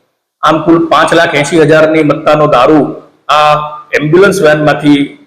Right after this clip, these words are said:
સંદીપ શુક્લાના કબજામાંથી કર-, પકડવામાં આવેલો છે. તપાસની અંદર પ્રાથમિક દ્રષ્ટિએ એવું જાણવામાં આવ્યું છે કે આ જે એમ્બ્યુલન્સ છે એનો ઉપયોગ આ બીજી વખત દારૂના હેરાફેરી કરવા માટેથી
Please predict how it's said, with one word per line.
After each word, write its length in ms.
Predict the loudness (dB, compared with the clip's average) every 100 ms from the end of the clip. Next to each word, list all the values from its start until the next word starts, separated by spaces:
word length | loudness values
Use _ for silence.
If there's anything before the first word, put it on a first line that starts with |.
| _
સંદીપ 400 | -6 0 0 0
શુક્લાના 480 | -2 0 2 2 0
કબજામાંથી 560 | 0 0 0 0 -2
કર-, 280 | -4 -2 -2
પકડવામાં 500 | -2 -2 0 2 0
આવેલો 200 | 0 0
છે. 120 | 0 -4 -10 _ _ _ _ _ _
તપાસની 400 | -2 -2 0 -2
અંદર 300 | 0 0 0
પ્રાથમિક 580 | -2 -4 -4 -2 -4 -2
દ્રષ્ટિએ 380 | -4 -2 0 2
એવું 240 | 2 2
જાણવામાં 340 | 2 2 2
આવ્યું 180 | 2 2
છે 160 | 0 -2
કે 140 | -2
આ 520 | -2 0 2 0 -2 -2
જે 80 |
એમ્બ્યુલન્સ 580 | 0 0 0 0 -2 -4
છે 220 | -2 0 0 -2 -16 _ _
એનો 160 | -2 2
ઉપયોગ 440 | 2 2 0 2
આ 40 | 0
બીજી 280 | 2 2 2
વખત 240 | 2 0
દારૂના 520 | 0 0 2 2 2
હેરાફેરી 440 | 2 2 2 0 -2
કરવા 240 | 0 0
માટેથી 480 | 0 -2 -4 -6